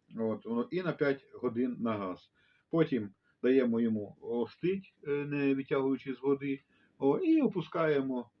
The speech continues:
або в холодильник ставимо, або опускаємо в підвал, в погреб. О, така тушоночка зберігається дуже-дуже добре і дуже-дуже довго.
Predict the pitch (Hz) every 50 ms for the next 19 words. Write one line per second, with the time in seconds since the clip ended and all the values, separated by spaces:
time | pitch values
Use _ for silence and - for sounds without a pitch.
0 | _ - 143 135 131 139 139 123 117 - - 156 156 170 180 180 208 - 170 151
1 | - - 143 135 131 131 135 139 139 139 127 107 - 117 - 135 123 120 113 104
2 | 104 - 123 127 147 175 165 151 120 - - 170 175 170 143 139 131 117 - _
3 | _ _ _ _ _ _ _ - 120 120 120 110 - - 139 - 160 147 - 123
4 | - 139 131 120 - - 120 - - 110 - 131 131 139 135 127 120 117 110 104
5 | - - - 110 104 101 _ _ _ _ _ _ _ _ _ - 139 160 147 131
6 | 123 117 123 117 113 110 117 143 151 151 139 123 117 113 110 101 110 110 131 127
7 | 117 117 110 117 110 104 107 101 104 101 95 90 85 82 - 87